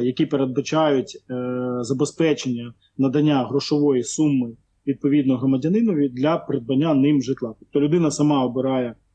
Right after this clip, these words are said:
е, де і яке житло вона хоче придбати,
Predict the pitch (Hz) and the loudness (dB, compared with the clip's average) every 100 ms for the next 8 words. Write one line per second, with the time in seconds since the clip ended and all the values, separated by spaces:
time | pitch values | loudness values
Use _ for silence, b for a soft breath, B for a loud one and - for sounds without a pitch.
0 | _ _ _ _ _ _ _ _ - 127 | _ _ _ _ _ _ _ _ -12 -6
1 | 127 127 127 123 123 165 143 135 156 143 | -4 -4 -4 -6 0 2 4 2 0 0
2 | 135 147 131 127 123 147 143 196 190 233 | 0 0 0 -2 -2 -4 -2 -2 0 0
3 | 196 170 | 0 -4